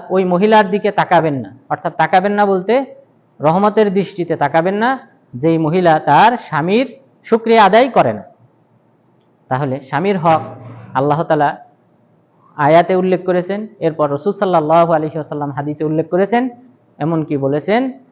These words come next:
যে তোমার জন্য জান্নাত স্বরূপ অথবা জাহান্নাম স্বরূপ হলো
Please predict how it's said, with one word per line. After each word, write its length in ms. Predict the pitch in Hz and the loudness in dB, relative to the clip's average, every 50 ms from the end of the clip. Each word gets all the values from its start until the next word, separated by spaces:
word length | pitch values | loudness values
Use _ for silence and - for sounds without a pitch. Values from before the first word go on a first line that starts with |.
| _ _ _ _ - | _ _ _ _ -12
যে 360 | 131 131 147 156 185 220 254 285 - - - _ _ _ _ _ _ _ _ - | -4 0 2 2 2 2 0 -2 -6 -14 -20 _ _ _ _ _ _ _ _ -4
তোমার 260 | 151 160 165 165 156 | 0 0 0 2 2
জন্য 320 | 160 156 151 143 135 127 | 0 -2 0 -2 -2 -2
জান্নাত 380 | 143 143 160 180 196 208 190 196 | 0 0 0 2 2 0 0 0
স্বরূপ 260 | - 208 208 226 220 - - - _ _ - | 0 0 0 0 0 -4 -10 -20 _ _ -12
অথবা 300 | 135 - 170 151 147 139 | -10 -4 -2 -2 0 0
জাহান্নাম 480 | 143 147 165 185 196 190 185 175 170 | 0 0 0 -2 -2 -2 -2 -2 -2
স্বরূপ 240 | 165 170 165 156 147 | -2 -2 -2 -2 -2
হলো 340 | 156 156 170 214 262 294 | 0 2 2 4 2 2